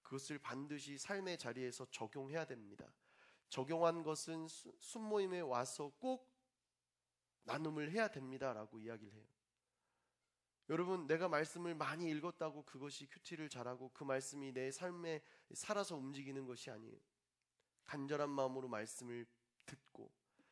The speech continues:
그 말씀을 날마다 묵상하고 그 말씀대로 살아가려고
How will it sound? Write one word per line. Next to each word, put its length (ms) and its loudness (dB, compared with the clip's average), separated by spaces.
그 120 0
말씀을 500 4
날마다 540 4
묵상하고 840 -2
그 120 -10
말씀대로 640 0
살아가려고 800 0